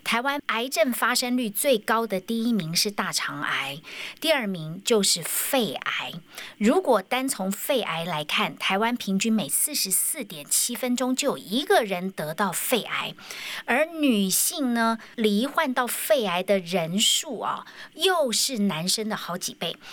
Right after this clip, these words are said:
而且最近三十年以来，女性得到肺癌的人数已经增加了四倍之多哟。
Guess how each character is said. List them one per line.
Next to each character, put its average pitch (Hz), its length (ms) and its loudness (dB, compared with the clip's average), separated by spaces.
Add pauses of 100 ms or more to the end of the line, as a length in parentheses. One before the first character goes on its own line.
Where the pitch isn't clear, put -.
(140)
而 226 120 2
且 208 160 0
最 233 160 0
近 208 220 0
三 294 320 0
十 254 160 0
年 190 340 -2
以 185 140 -6
来， 156 340 -4 (180)
女 214 220 6
性 233 300 -2
得 180 140 -4
到 202 140 0
肺 220 200 -2
癌 190 100 0
的 180 120 0
人 170 240 -2
数 196 240 0
已 175 120 -14
经 202 220 0
增 202 180 2
加 196 200 2
了 170 140 -4
四 262 720 2
倍 220 400 2
之 240 240 -2
多 254 340 6
哟。 262 260 6